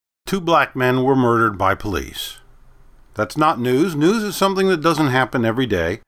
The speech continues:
But these two particular guys spawned more outrage than normal here in America. The first one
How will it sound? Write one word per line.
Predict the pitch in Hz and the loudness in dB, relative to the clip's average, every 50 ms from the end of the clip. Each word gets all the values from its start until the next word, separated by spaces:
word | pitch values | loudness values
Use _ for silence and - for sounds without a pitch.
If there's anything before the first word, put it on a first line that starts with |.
| _ _ _ _ _ _ _ _ _ _ _ _ _ _ _ _ | _ _ _ _ _ _ _ _ _ _ _ _ _ _ _ _
But | 131 147 156 160 165 - - _ _ - | -2 0 2 2 0 -2 -6 _ _ -12
these | 135 131 151 208 240 247 247 247 240 202 - - | -6 -2 -2 0 0 0 0 0 -2 -4 -8 -12
two | - - 196 208 208 208 202 175 | -4 0 0 2 2 0 -2 -2
particular | - 175 - - 170 160 - 170 160 160 151 | -6 -8 -6 -6 -8 -4 -2 0 0 0 0
guys | 139 139 139 120 104 98 92 95 110 143 139 - - - _ _ _ _ _ _ _ _ _ _ - | 0 0 2 2 2 0 0 -2 -2 -4 -4 -6 -12 -16 _ _ _ _ _ _ _ _ _ _ -16
spawned | - - - - - 147 147 147 147 147 147 143 143 143 139 131 131 _ _ _ _ _ _ _ _ _ _ _ | -12 -10 -10 -10 -6 -4 0 2 2 2 2 2 0 -2 -4 -8 -10 _ _ _ _ _ _ _ _ _ _ _
more | _ 120 131 151 170 165 - - | _ -4 -2 0 0 0 0 0
outrage | - 139 147 156 156 143 139 131 127 120 117 117 113 107 - - - - _ | 0 0 2 2 0 -2 0 0 2 2 2 2 0 -2 -4 -12 -18 -20 _
than | - 101 107 123 120 120 120 127 | -14 -6 -4 -2 0 0 0 2
normal | 131 135 135 135 127 110 95 82 80 - _ _ _ _ _ _ _ _ _ _ _ _ _ _ _ _ | 2 2 2 2 2 0 -2 -4 -8 -12 _ _ _ _ _ _ _ _ _ _ _ _ _ _ _ _
here | - 127 123 120 117 | 0 2 2 2 2
in | - - 110 107 104 | 0 -2 -4 -4 -2
America. | 104 101 104 98 90 87 82 - - 78 - _ _ _ _ _ _ _ _ _ _ _ _ _ _ _ _ _ _ _ _ _ _ _ _ _ _ _ _ _ _ _ _ _ _ _ - | -2 -2 -2 -2 -2 -2 -4 -6 -10 -16 -16 _ _ _ _ _ _ _ _ _ _ _ _ _ _ _ _ _ _ _ _ _ _ _ _ _ _ _ _ _ _ _ _ _ _ _ -16
The | - 117 139 131 | -4 -4 -2 2
first | 196 240 247 - | 2 2 2 0
one | 180 180 170 160 160 160 151 | -4 -2 0 0 0 0 -2